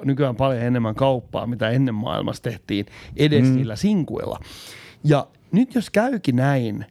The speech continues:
Speaker 1: että valistuneet musiikin o-, o-, ostajat, en, en lähde sanomaan edes, että sinä olisit valistunut musiikinostaja, mutta sä oot kuitenkin musiikin kuuntelija ja ymmärtäjä ja tekijä.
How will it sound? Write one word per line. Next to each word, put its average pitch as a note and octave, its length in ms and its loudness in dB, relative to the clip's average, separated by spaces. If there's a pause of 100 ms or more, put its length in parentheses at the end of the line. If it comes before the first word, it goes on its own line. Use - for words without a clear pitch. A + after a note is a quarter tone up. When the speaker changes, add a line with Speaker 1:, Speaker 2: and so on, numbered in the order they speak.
(140)
Speaker 1:
että C3+ 340 0
valistuneet D#3 640 2
musiikin B2+ 480 0
o-, E2+ 180 -6
o-, - 260 -2
ostajat, G2+ 500 -2
en, C#3 180 2
en E3 140 2
lähde G3+ 280 2
sanomaan A3 520 0
edes, D#3+ 180 -2
että E3 140 -8
sinä F#3+ 200 4
olisit D#3 280 0
valistunut D3 500 0
musiikinostaja, D3 680 0 (240)
mutta D3 140 0
sä G3 60 6
oot F#3 100 0
kuitenkin G#3 320 0
musiikin F3+ 440 0
kuuntelija C3+ 580 0
ja A#2 180 0
ymmärtäjä A#2+ 600 0
ja G#2+ 100 -4
tekijä. G#2 460 -4